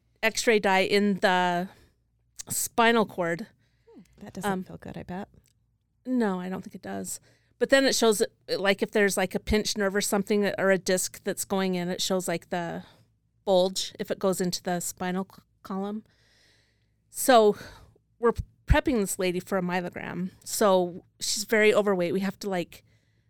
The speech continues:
Speaker 1: separate the fat rolls to, like, clean the space where the radiologist is gonna go in and insert the needle to insert the dye into her spinal column.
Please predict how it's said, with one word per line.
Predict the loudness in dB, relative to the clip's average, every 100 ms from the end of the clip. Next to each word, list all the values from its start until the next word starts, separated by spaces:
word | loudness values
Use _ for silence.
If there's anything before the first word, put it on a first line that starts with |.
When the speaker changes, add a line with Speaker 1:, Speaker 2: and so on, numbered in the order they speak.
| _
Speaker 1:
separate | -6 0 2 4 4 2
the | 0
fat | -2 0 2
rolls | 2 4 2 -2 -10 _ -8
to, | 0
like, | 0 0
clean | -2 2 4 4
the |
space | 0 0 0 0
where | 0
the | 0
radiologist | 0 2 2 2 0 -2
is | -4 -2
gonna | -2 -2
go | -2 -2
in | -2
and | -2 -2
insert | -2 -2 -2 0
the |
needle | 0 0 -2 -4 -8 -14 _ _ _ _ _ _ _
to | 0 2 2
insert | 0 -4 -6
the | -2
dye | 0 2
into | 2 -2 -6 -6 -4
her | -4
spinal | -6 -4 -4 -4
column. | -8 -12 -10 -12